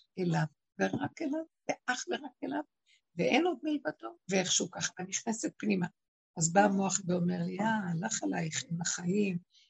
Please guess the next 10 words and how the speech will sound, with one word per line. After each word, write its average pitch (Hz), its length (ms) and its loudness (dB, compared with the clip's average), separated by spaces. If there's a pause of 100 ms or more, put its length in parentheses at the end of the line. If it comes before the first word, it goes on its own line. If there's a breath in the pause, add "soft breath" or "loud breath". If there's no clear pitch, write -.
אין 180 160 4
לך - 180 0
יכולת, 196 640 -2
את 160 140 -14
כל 175 220 -2
כך - 240 0
גבול, 170 300 -6
אין 233 220 2
לך - 220 -6
כלום." 269 260 -2